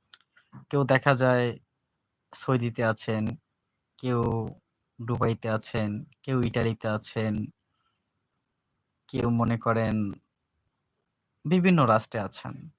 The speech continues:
যেমন বাংলাদেশ থেকে যদি সৌদির সাথে কথা বলতে হয় আপনাদের কাজের শেষ হয়, ওখানের এক-, আ, ওখানে যদি এগারোটা হয় তাহলে আমাদের বাংলাদেশ সময় আসে রাত দুইটা থেকে আড়াইটা।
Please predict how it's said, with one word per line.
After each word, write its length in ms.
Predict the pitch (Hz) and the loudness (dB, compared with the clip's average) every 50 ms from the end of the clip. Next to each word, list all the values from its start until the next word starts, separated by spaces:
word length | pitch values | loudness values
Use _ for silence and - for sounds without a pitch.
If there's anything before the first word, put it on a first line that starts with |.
| _ _ _ _ _ _ _ _ _ _ | _ _ _ _ _ _ _ _ _ _
যেমন 320 | - 147 147 160 165 165 147 | -2 0 2 2 2 4 6
বাংলাদেশ 520 | 131 131 131 135 143 139 151 151 - - | 6 6 6 6 2 2 2 0 -2 -2
থেকে 300 | - - 160 - - 160 | -6 -8 -6 -4 -4 -2
যদি 300 | 151 151 147 147 147 151 | -2 -2 0 0 0 0
সৌদির 440 | - - - 139 127 123 139 139 135 - _ _ _ - | 0 -2 -2 -2 -2 0 0 -2 -2 -4 _ _ _ -8
সাথে 260 | - - - - 139 - | -4 -4 -4 -4 -4 -6
কথা 240 | 135 131 - - | -6 -6 -4 -4
বলতে 280 | 127 120 131 123 120 - | -4 -4 -4 -6 -2 -2
হয় 80 | 131 120 | -2 -2
আপনাদের 280 | 113 - 120 117 117 | -2 -4 -6 -6 -4
কাজের 260 | 117 - 117 113 123 | -4 -4 -2 -2 -2
শেষ 340 | 120 - - 143 127 - - | -2 -2 -2 -2 -4 -2 -2
হয়, 160 | 127 123 131 - _ _ _ _ _ _ _ - _ _ _ _ _ | -2 -2 -2 -6 _ _ _ _ _ _ _ -20 _ _ _ _ _
ওখানের 360 | 147 147 - 170 160 165 151 | -8 -2 0 2 2 4 4
এক-, 240 | 139 131 131 120 - - | 4 4 2 0 -2 -6
আ, 460 | - 120 117 113 113 113 107 98 90 - - _ _ _ _ _ _ _ _ _ _ _ _ | -2 0 2 2 2 2 0 -2 -6 -10 -16 _ _ _ _ _ _ _ _ _ _ _ _
ওখানে 280 | 143 143 - 180 185 180 | -8 0 2 2 2 4
যদি 180 | 175 175 165 160 | 2 2 4 4
এগারোটা 380 | 147 143 156 156 156 - 160 | 4 6 4 4 4 2 2
হয় 140 | 151 165 165 | 0 0 0
তাহলে 180 | - 160 147 135 | 2 2 2 2
আমাদের 220 | 131 131 131 131 | 2 2 0 0
বাংলাদেশ 420 | 117 120 120 123 127 135 135 143 | 2 2 2 4 4 2 2 0
সময় 380 | - - - 147 139 143 143 143 | -2 -2 0 0 2 4 4 4
আসে 380 | 135 131 - - 143 139 170 185 - _ _ _ _ _ _ - | 4 2 2 0 -2 -2 -4 -4 -10 _ _ _ _ _ _ -8
রাত 260 | 131 120 123 123 113 | -2 0 0 0 0
দুইটা 400 | 113 117 123 135 135 131 151 151 | -2 -4 -4 -4 -2 -2 -2 -4
থেকে 420 | - - 160 - 170 170 190 190 180 - _ _ _ _ - - _ _ _ | -4 -6 -6 -4 -2 -4 -4 -4 -8 -12 _ _ _ _ -20 -20 _ _ _
আড়াইটা। 360 | 190 185 156 123 - - - | 4 4 4 4 0 -6 -12